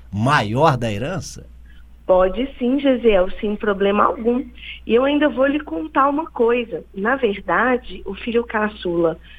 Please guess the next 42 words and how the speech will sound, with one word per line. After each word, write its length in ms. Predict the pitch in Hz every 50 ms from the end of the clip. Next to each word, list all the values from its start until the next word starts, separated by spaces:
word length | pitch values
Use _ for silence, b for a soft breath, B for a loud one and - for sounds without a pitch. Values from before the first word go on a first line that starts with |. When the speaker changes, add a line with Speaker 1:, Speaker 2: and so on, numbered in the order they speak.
| B - -
Speaker 2:
não 280 | 202 214 254 294 359 370
só 360 | - - - 233 220 220 226
ficou 320 | - - - - 208 196
com 100 | - -
a 60 | 202 196
metade 640 | 196 185 185 190 - 180 165 165 165 160 165 170
que 160 | - - - 208
o 60 | 190
pai 260 | - - 190 208 214
podia 400 | 208 - 202 185 - - 180 180
deixar 520 | 180 180 170 - - - 165 156 156 151 B B B B B - - -
pra 160 | 196 185 185
quem 260 | 185 - 190 180 175
ele 160 | 170 170 180
quisesse, 640 | - - - 226 208 185 202 202 240 285 - - 285
como 240 | - 302 311 311 339
ele 160 | 330 330 320
também 640 | - - - 392 370 330 269 208 208 220 269 339 370
participa 640 | - - - 311 311 - - - 302 302 - 320 311
da 160 | 294 269 269
outra 240 | 277 277 277 285 294
metade. 680 | 294 330 - - 269 220 208 214 214 208 - - - B B B B B B B - -
Na 140 | 196 220 240
verdade, 600 | 262 262 220 214 196 190 180 196 220 240 226 226
tudo 200 | - 240 220 202
indica 400 | 214 208 202 202 220 214 - 233
que 120 | - - 226
ele 120 | 214 202
vai 160 | 190 196 202
ficar 500 | 196 - 180 - - 214 208 220 220 220 B B B B B - -
com 160 | - 220 220 -
sessenta 500 | - 240 226 226 - 240 220 220 247 240
e 80 | 240
dois 340 | 220 214 208 208 214 208 214
e 40 | 233
meio 240 | 220 208 208 208 202
por 260 | - - 240 240 -
cento 340 | - - - 196 208 - 214
da 100 | 196 214
herança 360 | 214 202 196 196 196 196 -
do 120 | 196 240 240
pai. 340 | - - 214 196 190 208